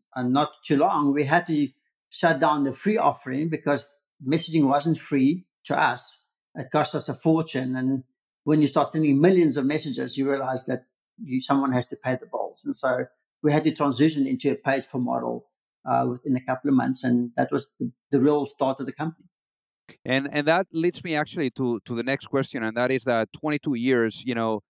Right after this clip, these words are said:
Speaker 2: is a lot of years serving customers. So I think that in this case, how would you say that the business model of the company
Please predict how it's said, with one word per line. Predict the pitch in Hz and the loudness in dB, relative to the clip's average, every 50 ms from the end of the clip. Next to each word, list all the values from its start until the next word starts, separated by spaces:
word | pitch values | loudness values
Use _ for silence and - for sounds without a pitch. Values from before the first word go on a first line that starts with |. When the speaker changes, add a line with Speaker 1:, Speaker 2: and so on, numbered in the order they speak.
| _ _ _ _ - | _ _ _ _ -4
Speaker 2:
is | - 117 - | -4 -2 0
a | - 123 | 2 2
lot | 120 131 139 | 2 4 2
of | 147 127 117 | 0 -2 -4
years | 127 131 120 110 - | -6 -6 -6 -6 -4
serving | - 127 110 104 101 - | -4 -4 -4 -4 -4 -4
customers. | 117 107 98 - - 92 - _ - - - _ _ - _ _ _ _ _ - | -4 -4 -4 -4 -14 -20 -20 _ -18 -18 -18 _ _ -20 _ _ _ _ _ -6
So | - 139 135 131 127 127 127 - | 0 2 4 4 4 2 0 -2
I | 147 143 139 | -2 -2 -2
think | - 185 190 | -2 -4 -6
that | 185 170 156 | -4 -2 -2
in | 147 139 127 | -2 -2 -2
this | 143 156 147 - | -2 -4 -4 -4
case, | - - 143 135 131 131 135 131 - - - - | -2 -2 0 0 2 0 0 -2 -4 -8 -16 -10
how | - - 160 170 | -4 -2 -2 -2
would | 190 220 - | -2 -4 -12
you | 175 | -14
say | - - 175 165 156 | -10 -6 -4 -2 -2
that | 147 156 143 131 113 - | 0 0 -2 -2 -2 -4
the | - 120 120 120 120 123 - _ _ _ _ _ _ _ 110 | -2 0 0 0 0 -2 -4 _ _ _ _ _ _ _ 0
business | 147 156 - - 156 123 - | 0 0 2 0 -6 -6 -4
model | 143 147 139 139 139 | -4 -2 0 2 0
of | 123 104 | 0 -2
the | 110 107 | -4 -8
company | - 131 135 131 - 147 127 117 110 107 | -2 -2 -4 -2 -2 -6 -6 -4 -6 -8